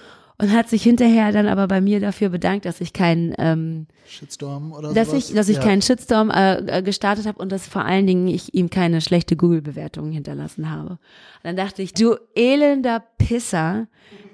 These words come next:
Speaker 1: dass das dein größtes Drecksproblem war, dass ich dir eine Google, äh, Bewertung hinterlasse oder sonst wo eine Yelp oder was auch immer Review hinterlasse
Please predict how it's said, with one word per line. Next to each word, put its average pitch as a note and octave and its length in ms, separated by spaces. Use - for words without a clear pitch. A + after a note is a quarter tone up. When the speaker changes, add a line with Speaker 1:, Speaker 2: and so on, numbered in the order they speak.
Speaker 1:
dass F#3+ 260
das C4+ 480
dein G#3 220
größtes A#3+ 960
Drecksproblem G#3+ 1000
war, F3+ 160
dass F3+ 200
ich - 220
dir F#3 400
eine F#3 400
Google, A#3+ 600
äh, F#3 300
Bewertung F#3 680
hinterlasse F3 800
oder F3 200
sonst G#3 420
wo E3+ 140
eine D#3+ 420
Yelp F3+ 460
oder E3 180
was G3 180
auch F#3+ 120
immer G#3 280
Review D#3+ 440
hinterlasse E3 840